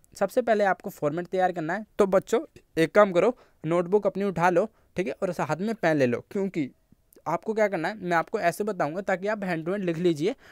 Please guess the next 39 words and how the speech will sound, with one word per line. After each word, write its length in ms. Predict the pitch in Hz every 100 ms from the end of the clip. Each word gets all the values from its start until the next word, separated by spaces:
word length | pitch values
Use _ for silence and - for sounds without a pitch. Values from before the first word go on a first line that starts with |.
| - -
और 60 |
मैं 160 | 165 190
अगर 220 | 175 180
आपको 260 | 180 - 190
ऐसे 180 | - 190
लिख 180 | 175
दूंगा, 260 | 165 170 180
फिर 180 | - 180
आप 120 | 175
बाद 280 | 160 160 147
के 100 | 180
लिए 100 | 214
नहीं 240 | 175 165
याद 200 | 170 139
कर 120 | -
पाओ। 180 | 117 127
वीडियो 260 | 131 175 214
पॉज 220 | 214 208
करके 220 | 196 220
जल्दी 220 | 185 202
से 120 | 208 214
अपनी 200 | 208 196
नोटबुक 380 | 180 175 190
हाथ 100 | 165 165
में 80 | 175
लीजिए 240 | 165 214
और 180 | 226 202
पेन 200 | - 139
लीजिए, 340 | 123 110 110
ठीक 140 | 110 214
है। 80 | 220 - - _ _
तो 60 | 202
सबसे 220 | 220 226
पहले 220 | 226 226
लिखिए 380 | 220 202 214 226 - _ 175
सबसे 260 | - 175 202
ऊपर 220 | 180 214
the 420 | 226 - 160 156
principal, 440 | 143 117 113 113